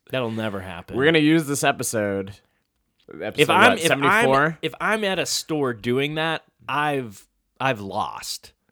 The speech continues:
Speaker 2: In life.
Speaker 1: I've lost in life.
Speaker 2: Yeah.
Speaker 1: Right? Like, my child's, like, uh, you know, uh, materialistic wish
Speaker 2: Yeah.
Speaker 1: is what's, like, guiding my actions. Like, fuck that.
Speaker 2: Right, right.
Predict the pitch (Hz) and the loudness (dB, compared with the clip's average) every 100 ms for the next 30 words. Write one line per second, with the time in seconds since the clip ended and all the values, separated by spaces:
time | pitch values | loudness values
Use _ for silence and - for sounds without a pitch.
0 | _ _ 123 113 101 76 - - _ 131 | _ _ -8 -6 -6 -6 -10 -20 _ -6
1 | 127 143 151 - 127 117 139 87 - - | 0 2 2 0 -8 -6 -6 -6 -12 -16
2 | 95 80 67 113 135 147 - 120 110 - | -12 -12 -6 -2 0 -2 -4 -6 -6 -8
3 | - _ 139 139 143 139 - 151 139 135 | -18 _ -8 -4 -4 -4 -4 -2 2 2
4 | 123 110 98 - - - _ _ _ _ | 2 0 -6 -12 -14 -16 _ _ _ _
5 | _ 117 110 98 _ _ _ _ _ 107 | _ -14 -12 -12 _ _ _ _ _ -12
6 | 104 95 95 _ _ _ _ _ - - | -10 -10 -14 _ _ _ _ _ -18 -18
7 | - _ 123 107 95 - 92 87 113 120 | -20 _ -8 -6 -8 -10 -14 -14 -12 -10
8 | - 151 127 131 - 110 95 120 - - | -6 -4 -4 -6 -8 -12 -10 -8 -6 -8
9 | - - - - 95 78 110 113 101 110 | -8 -10 -16 -14 -12 -10 -8 -8 -8 -8
10 | 117 - 110 95 113 110 120 117 104 98 | -8 -8 -12 -10 -6 -6 -6 -8 -12 -12
11 | 104 120 - 151 127 110 - - 185 185 | -12 -12 -12 -12 -12 -16 -12 -8 -8 -10
12 | 95 92 104 120 92 - 98 92 85 80 | -16 -10 -6 -6 -6 -10 -12 -10 -12 -14
13 | _ _ - 90 85 | _ _ -18 -14 -14